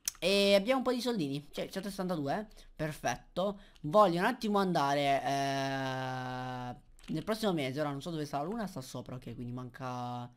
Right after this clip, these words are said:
sarà, che so, il diciotto penso, forse un po' di meno. E venticinque, no, mo-, mo-, molto più avanti di quello che pensavo.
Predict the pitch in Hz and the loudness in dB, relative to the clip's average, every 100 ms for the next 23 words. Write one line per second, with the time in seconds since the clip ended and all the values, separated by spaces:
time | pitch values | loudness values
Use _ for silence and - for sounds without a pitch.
0 | - - 139 127 - 147 139 135 139 135 | -12 -8 -6 -8 -6 -4 -2 -2 -2 0
1 | 139 143 131 135 135 131 175 - 139 139 | 0 -2 -6 -4 -6 -8 -10 -8 -8 -8
2 | 147 156 170 143 196 214 _ _ _ _ | -6 -4 -4 -4 -6 -10 _ _ _ _
3 | _ _ _ - 226 247 247 175 180 151 | _ _ _ -6 -4 -2 -2 0 0 0
4 | 147 240 156 190 180 175 196 185 196 143 | -2 -4 -4 -2 -2 -2 -2 0 0 0
5 | 131 135 139 135 151 165 165 127 165 208 | -2 -6 -6 -8 -8 -8 -6 -4 -6 -8